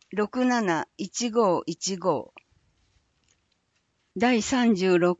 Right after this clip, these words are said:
回笠岡市長杯ヨットレース参加艇募集。日時、七月七日日曜日、九時から十四時。場所、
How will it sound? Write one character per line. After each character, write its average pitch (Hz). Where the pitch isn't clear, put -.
回 165
笠 240
岡 226
市 -
長 202
杯 143
ヨ 175
ッ -
ト 247
レ 240
ー -
ス 226
参 220
加 214
艇 202
募 180
集。 156
日 202
時、 139
七 -
月 214
七 190
日 -
日 175
曜 165
日、 120
九 -
時 208
か 160
ら 147
十 175
四 160
時。 101
場 185
所、 -